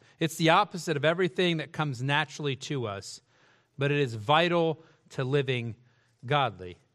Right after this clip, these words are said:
MacArthur notes this, "The joys of their lives in Christ are maximized when believers are unified in truth and life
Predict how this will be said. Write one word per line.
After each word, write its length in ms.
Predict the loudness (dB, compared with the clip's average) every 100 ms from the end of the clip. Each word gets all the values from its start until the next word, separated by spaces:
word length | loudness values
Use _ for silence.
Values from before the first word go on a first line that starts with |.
| _ _ _ _ _ _ _ _ _ _ -10
MacArthur 440 | 2 4 4 2
notes 300 | 0 -2 -4
this, 360 | 0 0 0 -4
"The 60 |
joys 380 | -2 2 2 2
of 60 | 2
their 100 | 2
lives 380 | 6 6 4 0
in 100 | -8
Christ 480 | 2 4 4 0 -4
are 120 | -4
maximized 800 | 0 2 0 -2 -2 0 0 0
when 120 | -4
believers 460 | -4 -2 0 0 0
are 80 | -2
unified 720 | 0 -2 -2 2 4 4 0
in 100 | -6
truth 400 | -4 -2 -2 -6
and 160 | -6
life 380 | -2 -2 -4 -10